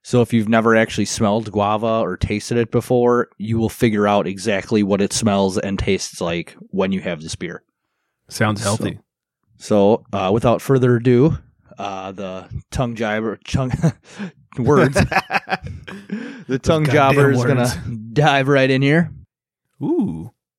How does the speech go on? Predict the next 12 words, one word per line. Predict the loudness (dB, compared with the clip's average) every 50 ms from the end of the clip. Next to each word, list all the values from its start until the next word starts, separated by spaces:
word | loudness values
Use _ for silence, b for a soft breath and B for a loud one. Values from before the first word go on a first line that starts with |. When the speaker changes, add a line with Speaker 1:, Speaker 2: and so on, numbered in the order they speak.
| _ _ _ _ _ _ _ _ -10
Speaker 1:
I | -4
mean, | -2 0 2
that | 2 2 0
is, | 0 -4 -6 -10 -14 -18 -20 -20 _ -20 _ _ _ _ _ _ _ -18 -10
it's | -10 -8 -6 -4
smooth. | -2 2 4 4 4 4 2 0 -4 _ _ _ _ _ _ -12 -10
It's | -8 -6 -2
got | 0 0 0 -2 -4
light | -4 0 2 2 2 0 -2
creaminess | -4 -2 0 0 2 2 0 0 -2 -4 -2
to | 0 2 2
it. | 2 0